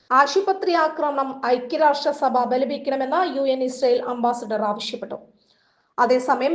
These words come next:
ലക്ഷ്യമിട്ടത് ആശുപത്രിയല്ല, ഇസ്രായേൽ പ്രതിരോധ സേന ഉപയോഗിച്ചിരുന്ന സമീപത്തെ ടെക്നോളജി പാർക്കാണെന്ന് ഇറാനിലെ ഔദ്യോഗിക വാർത്താ ഏജൻസിയായ ഇർന അവകാശപ്പെട്ടു.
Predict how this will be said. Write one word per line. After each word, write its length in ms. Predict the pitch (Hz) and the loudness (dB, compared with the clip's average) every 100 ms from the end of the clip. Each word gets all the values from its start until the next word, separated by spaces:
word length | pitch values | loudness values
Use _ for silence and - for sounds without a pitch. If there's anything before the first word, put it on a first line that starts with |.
| 320 | 2
ലക്ഷ്യമിട്ടത് 640 | 294 - 370 339 294 269 240 - 247 | 0 2 2 4 4 4 4 2 0
ആശുപത്രിയല്ല, 680 | 262 - 311 311 294 254 240 226 240 | 0 -2 -4 -2 2 4 4 2 -4
ഇസ്രായേൽ 300 | 240 - 285 285 294 | -8 4 4 4 2
പ്രതിരോധ 420 | 277 285 294 302 302 | 0 2 0 0 -2
സേന 180 | 285 277 262 | -2 0 2
ഉപയോഗിച്ചിരുന്ന 640 | 262 254 254 - 254 240 233 262 | 4 2 0 -2 0 0 -4 -4
സമീപത്തെ 480 | 233 240 247 254 480 - | -2 -2 0 0 0 -2
ടെക്നോളജി 600 | 392 - 285 285 285 311 - | -12 -6 0 0 0 -4 0
പാർക്കാണെന്ന് 580 | 262 254 269 247 269 403 269 | 0 0 -2 0 0 0 2
ഇറാനിലെ 400 | 262 254 247 247 - 254 | 0 0 0 -2 0 0
ഔദ്യോഗിക 480 | 254 302 302 269 285 262 | 2 0 0 2 2 2
വാർത്താ 320 | 262 - 294 247 | 0 0 0 2
ഏജൻസിയായ 680 | 247 254 247 262 240 226 226 233 - _ _ - | 0 -2 -8 -4 -2 -2 -4 -6 -18 _ _ -2
ഇർന 320 | 262 254 262 330 - | 2 2 2 0 0
അവകാശപ്പെട്ടു. 680 | 240 233 233 - - 196 | 0 0 -2 -4 -8 -10